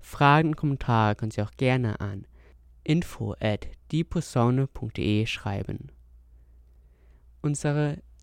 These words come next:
deutsche Abteilung in unserem englischen Regionalbüro erreichen Sie unter null null vier vier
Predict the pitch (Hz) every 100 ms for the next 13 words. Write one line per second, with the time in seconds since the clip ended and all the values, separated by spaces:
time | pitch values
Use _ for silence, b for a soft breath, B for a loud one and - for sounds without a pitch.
0 | - 131 139 - 139 - 120 101 98 113
1 | - 127 120 - 139 143 139 147 135 135
2 | 123 107 107 110 101 92 - 113 117 143
3 | 143 - - 104 104 104 117 - - 131
4 | 147 147 135 139 - - 131 127 - 101
5 | 98